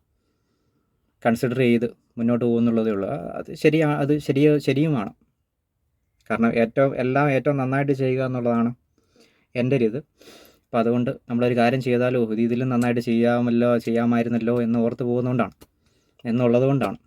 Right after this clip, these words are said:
അതാണ് നമ്മളെ പുതിയ പുതിയ നല്ല കാര്യങ്ങൾ ചെയ്യാൻ പ്രേരിപ്പിക്കുന്നത്. ആ,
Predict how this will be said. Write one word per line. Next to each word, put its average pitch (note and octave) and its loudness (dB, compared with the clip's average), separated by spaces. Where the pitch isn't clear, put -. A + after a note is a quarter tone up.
അതാണ് A#2+ 0
നമ്മളെ B2 2
പുതിയ A#2+ -2
പുതിയ B2 -2
നല്ല A#2+ 0
കാര്യങ്ങൾ A#2+ 0
ചെയ്യാൻ A#2 0
പ്രേരിപ്പിക്കുന്നത്. A#2 -4
ആ, C3+ 4